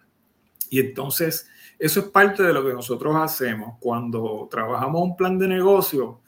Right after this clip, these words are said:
específicamente para un negocio que está comenzando desde cero o para alguien que, o clientes que apenas lo que llevan son dos años, eh, nosotros siempre enfatizamos en que tiene que, ese plan tiene que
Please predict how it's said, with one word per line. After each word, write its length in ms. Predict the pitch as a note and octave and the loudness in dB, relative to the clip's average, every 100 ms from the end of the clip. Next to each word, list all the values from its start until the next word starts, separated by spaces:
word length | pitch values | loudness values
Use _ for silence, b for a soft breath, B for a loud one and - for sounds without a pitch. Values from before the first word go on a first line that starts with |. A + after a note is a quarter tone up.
| b b b _ | b b b _
específicamente 760 | A#2+ A#2 A#2+ C3 C3+ C#3+ D3+ D#3 | -6 -2 -2 0 2 2 0 0
para 160 | D3 | 0
un 60 | D3 | -2
negocio 380 | D3 C#3 C#3 D3+ | -2 -2 -2 -2
que 80 | C3 | -4
está 200 | C3+ B2 | -2 -2
comenzando 600 | C3+ C#3 C#3+ C#3 C#3 C3+ | -2 -4 -6 -4 -2 0
desde 160 | C3+ | 0
cero 360 | C3 E3+ D#3+ C3 | 0 0 2 2
o 140 | A#2+ | 0
para 320 | A#2 A#2 G#2+ | 0 -2 -2
alguien 340 | A2+ C3 C3+ D3 | -2 -2 -2 -4
que, 360 | D3 C#3 B2+ | -2 0 0
o 260 | A2+ A#2 A2+ | 0 -4 -4
clientes 400 | A#2+ A#2 A#2 D3 | -4 -2 -4 -6
que 100 | - | -4
apenas 360 | B2+ A#2+ C3 D3 | -2 -2 -4 -4
lo 100 | C3 | -4
que 80 | |
llevan 260 | A2+ A#2 B2+ | -2 -2 -4
son 260 | B2+ C#3+ C#3+ | -6 -10 -8
dos 220 | B2+ - | -6 0
años, 380 | D3+ D3+ C3 B2+ - B B B - - | 0 0 -4 -10 -14 B B B -20 -4
eh, 260 | C3+ B2 - | 0 0 -2
nosotros 400 | C3 B2 B2+ D#3 | -4 -4 -4 -2
siempre 280 | E3+ E3 | -2 0
enfatizamos 800 | E3+ E3+ D#3+ E3 - F#3 F#3+ D#3+ | -2 2 0 0 0 2 2 0
en 80 | C3 | -4
que 160 | B2 A2+ | -6 -8
tiene 320 | A#2 A#2 C3+ | -8 -10 -6
que, 360 | E3+ E3 E3+ E3 | -4 -2 -2 -4
ese 260 | C#3+ C#3+ F3+ | -6 -4 -4
plan 300 | F#3 F#3+ E3+ | -2 -4 -2
tiene 260 | B2+ C3 | -4 -4
que 800 | C3 D#3+ D#3 D#3 D3+ D3 C3 - | -4 -2 0 0 0 0 -2 -6